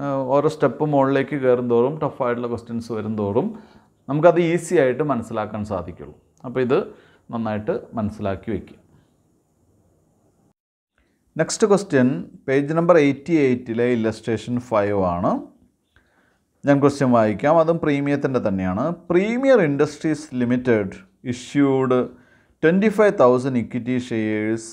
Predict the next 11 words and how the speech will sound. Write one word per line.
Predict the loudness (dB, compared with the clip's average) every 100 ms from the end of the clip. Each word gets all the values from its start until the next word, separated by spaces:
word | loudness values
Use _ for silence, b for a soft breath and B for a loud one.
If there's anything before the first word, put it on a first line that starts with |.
| -6 -2
of | -2 -2
rupees | -6 -2 -2 0 0
hundred | 2 4 4 6
each | 4 0 -8 -16 b b b b _ -2 0
at | 4 4
a | 4
premium | 2 4 2 0 2 2
of | 0 -4
rupees | -6 -4 -6 -6 -6
twenty-five | -4 -4 -4 -2 -4 0 2 4 4 0
per | -2